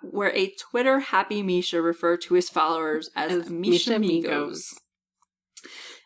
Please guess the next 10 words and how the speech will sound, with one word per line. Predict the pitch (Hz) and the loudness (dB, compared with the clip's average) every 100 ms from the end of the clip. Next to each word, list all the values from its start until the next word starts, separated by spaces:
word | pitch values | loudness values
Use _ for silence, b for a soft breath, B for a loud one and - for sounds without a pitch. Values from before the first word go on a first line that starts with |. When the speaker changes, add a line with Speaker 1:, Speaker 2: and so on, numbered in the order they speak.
| _ | _
Speaker 1:
Another, | 226 277 320 285 | 4 6 10 12
<coughs> | - - 254 | 12 10 8
other | 285 339 | 8 8
cast | - 214 214 | 2 0 0
members | 202 190 190 - | -4 -4 -4 -2
have | 175 175 - | -4 0 4
also | 254 277 226 | 4 4 -2
nicknamed | 180 - 156 147 156 | -2 -6 -10 -10 -8
their | 160 156 | -8 -8
followers. | 160 151 151 - - - - | -4 -2 -2 -6 -10 -12 -18